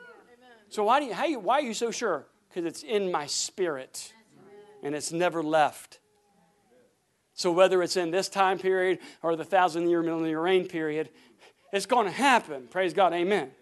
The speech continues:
So there you go. I just, some of these things are just, may, might be out there. "Well, that's a little different thinking. You think outside the box, Brother Jack." "Brother Jack, you think outside." "I don't have a box. What do you mean, think outside the box? I don't have a box to think out of. There is no box." There's no box.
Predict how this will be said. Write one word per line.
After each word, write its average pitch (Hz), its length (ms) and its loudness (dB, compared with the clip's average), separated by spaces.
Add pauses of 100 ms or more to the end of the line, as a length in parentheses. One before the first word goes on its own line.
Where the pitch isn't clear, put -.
So 143 280 -4
there 165 120 -4
you 156 120 -6
go. 165 180 0
I 131 120 -6
just, - 340 -12
some 156 140 -8
of 160 60 -8
these 156 180 -10
things 147 280 -8
are 135 80 -12
just, 139 280 -16
may, - 180 -16 (100)
might - 220 -16
be 147 160 -10
out 139 180 -12
there. 127 100 -20 (540)
"Well, 202 100 -6
that's 240 160 -10
a 220 40 -12
little 220 240 -8
different 208 340 -12
thinking. 220 300 -10
You 233 100 -10
think 208 220 -10
outside 190 340 -6
the 185 60 -12
box, 220 300 -10
Brother 143 240 -16
Jack." 151 260 -16 (320)
"Brother 240 140 -10
Jack, 233 240 -10
you 262 80 -12
think 208 220 -14
outside." 175 220 -12
"I 190 80 -12
don't 233 120 -12
have 294 140 -10
a 247 60 -6
box. 135 360 -12
What 208 60 -16
do 262 40 -10
you 294 80 -2
mean, 185 220 -4 (260)
think 185 180 0
outside 165 300 0
the 175 60 0
box? 165 280 6
I 240 80 2
don't 285 120 0
have 330 160 8
a 392 60 6
box 202 220 8
to 175 60 -4
think 175 220 2
out 165 140 4
of. 135 140 -6 (280)
There 294 140 4
is 359 180 8
no 294 160 6
box." - 520 -6 (1500)
There's 381 140 0
no 427 120 0
box. - 520 -2